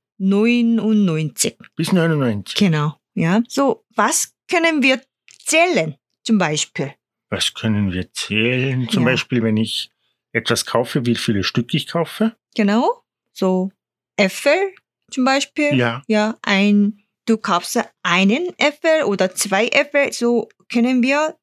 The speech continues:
Speaker 1: die Äpfel schon zählen, oder?
Speaker 2: Ja. Was
Speaker 1: Mhm.
Speaker 2: würde, was wäre, wenn ich zweihundert Äpfel kaufe?
Speaker 1: Dann verwenden wir die chinesischen Zahlen.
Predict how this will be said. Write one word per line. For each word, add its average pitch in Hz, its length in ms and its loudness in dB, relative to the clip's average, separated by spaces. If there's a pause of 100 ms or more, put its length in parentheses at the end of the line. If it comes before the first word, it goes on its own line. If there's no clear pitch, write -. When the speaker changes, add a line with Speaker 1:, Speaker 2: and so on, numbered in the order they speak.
Speaker 1:
die - 200 -2
Äpfel 285 520 0
schon 294 320 -2 (100)
zählen, 175 380 0
oder? 190 240 0
Speaker 2:
Ja. 143 280 -4 (280)
Was 117 220 0
Speaker 1:
Mhm. 101 40 0
Speaker 2:
würde, 147 400 0
was 123 180 0
wäre, 135 260 0
wenn 131 140 0
ich 120 200 -4
zweihundert 131 460 0
Äpfel 147 340 -4
kaufe? 160 560 -4 (200)
Speaker 1:
Dann 269 300 2
verwenden 262 720 2
wir 254 200 2 (420)
die 285 340 0 (140)
chinesischen 370 680 2
Zahlen. 156 460 -2